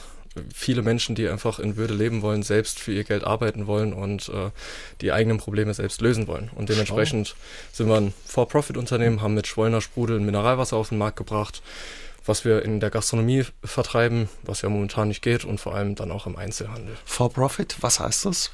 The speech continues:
Speaker 1: Also ein Gewinn erwirtschaftendes Unternehmen, wie jedes Un-, Unternehmen auch. Also, und mit den,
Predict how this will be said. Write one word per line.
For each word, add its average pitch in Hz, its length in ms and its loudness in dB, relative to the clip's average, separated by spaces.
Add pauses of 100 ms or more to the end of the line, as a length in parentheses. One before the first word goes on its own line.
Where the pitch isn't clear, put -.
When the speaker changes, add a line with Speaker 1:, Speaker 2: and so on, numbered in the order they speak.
Speaker 1:
Also 113 200 4
ein 113 260 2 (580)
Gewinn 135 480 4
erwirtschaftendes 120 800 2
Unternehmen, 104 460 0
wie 113 80 2
jedes 117 260 2
Un-, 117 100 0
Unternehmen 104 540 0
auch. 107 260 -4
Also, 104 280 -2 (480)
und 110 260 2 (200)
mit 120 220 0
den, 110 300 4